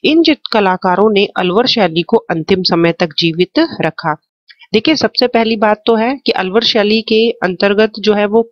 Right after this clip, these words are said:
प्रश्न अभी तक तो नहीं आया है, लेकिन मेवाड़, मारवाड़, ठीक है,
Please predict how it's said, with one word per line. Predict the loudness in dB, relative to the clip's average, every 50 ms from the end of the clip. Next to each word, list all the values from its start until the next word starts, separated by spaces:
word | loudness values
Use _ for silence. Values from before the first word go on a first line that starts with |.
| _ _ _ _ -4
प्रश्न | -2 -2 -2 -2 -4
अभी | -4 -4 -4 -4 -4 -2
तक | -2 -2 -2 0 0
तो | 0
नहीं | 2 2 2 2 2
आया | 2 2 2 2 2 0
है, | 0 0
लेकिन | 0 0 0 0 0 0 0
मेवाड़, | 2 2 2 2 2 2 2 2 0 0 -2 -6 _ -14 -20 -20 -18 -18 -18 -14 -8 -4
मारवाड़, | -2 0 2 2 2 0 0 0 0 0 0 0 -2 -4 -6 _ _ _ _ _ _ _ -20 _ _ -6
ठीक | -4 -4 -2 0
है, | 0 0 0